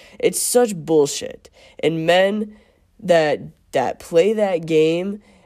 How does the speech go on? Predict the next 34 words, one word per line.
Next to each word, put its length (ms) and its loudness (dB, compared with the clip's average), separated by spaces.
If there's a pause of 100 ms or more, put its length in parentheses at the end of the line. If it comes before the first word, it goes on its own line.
(720)
are 600 0
a 80 -8
big 420 -2
issue. 480 -4
<laughs> 60 -2 (1400)
And 320 -2
obviously 480 -6
I 80 -4
got 200 -8
really 240 -2
upset 280 -8
about 220 -10
that. 200 -12
So 140 -8
let 100 0
me, 200 -4 (300)
let 160 -2
me 60 4
backtrack 440 -4
to 100 -16
my 140 -8 (120)
other 220 -4
story. 420 -10 (960)
<laughs> 220 -12 (1600)
So 120 -8
I 40 -2
got 180 2
this 100 -6
job 160 0
at 80 2
the 80 -2
nursing 260 -6
home, 400 -6
and 640 -8